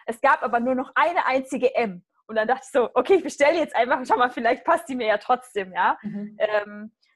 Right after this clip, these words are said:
Speaker 1: und die M passt, die sitzt aber viel, viel angenehmer. Also die ist nicht so eng, die drückt halt nicht so sehr an meiner Hüfte und am Bauch. Und dann hab ich so gedacht,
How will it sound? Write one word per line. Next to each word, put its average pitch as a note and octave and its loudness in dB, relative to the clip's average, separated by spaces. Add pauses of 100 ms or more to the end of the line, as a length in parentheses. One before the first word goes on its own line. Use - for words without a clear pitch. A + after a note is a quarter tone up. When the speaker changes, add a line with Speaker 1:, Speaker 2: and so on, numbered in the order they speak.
(240)
Speaker 1:
und A#3 -4
die A#3+ -12
M C4+ -2 (600)
passt, - -2 (280)
die A#3 -8
sitzt G4+ -2
aber A#3+ 2
viel, G4+ 2
viel C#4+ -2 (420)
angenehmer. B3+ -2
Also B3+ 0
die B3+ -8
ist D#4 -10
nicht D#4+ -6
so B3+ -4
eng, E4+ 0
die B3+ -2
drückt - -2
halt D#4+ 0
nicht - -8
so A#3 -10
sehr A#3+ 0
an A#3 -2
meiner A3 -2
Hüfte D4+ -4
und B3 -4
am G#3 -4
Bauch. A#3+ 2
Und G#3 -10
dann G3+ -4
hab G#3+ 0
ich - -20
so A3+ -16
gedacht, G#3 -8